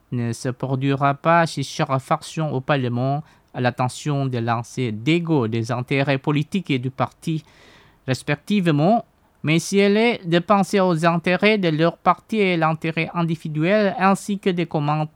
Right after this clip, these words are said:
spéciales des partis qui ne sont pas responsables, d'ignorer le sens du nationalisme.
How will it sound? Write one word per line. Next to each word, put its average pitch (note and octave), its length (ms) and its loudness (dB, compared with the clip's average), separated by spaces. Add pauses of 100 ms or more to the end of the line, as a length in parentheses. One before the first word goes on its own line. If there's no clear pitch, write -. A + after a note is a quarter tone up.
(140)
spéciales D3 640 -4
des C3 100 -2
partis D3+ 440 -4
qui - 240 -4
ne A3+ 120 2
sont F#3 320 -2
pas E3 220 2
responsables, D#3 920 -2 (480)
d'ignorer A3 720 2
le F3 140 0
sens E3 320 -4
du C#3+ 100 -4
nationalisme. C3 1000 -4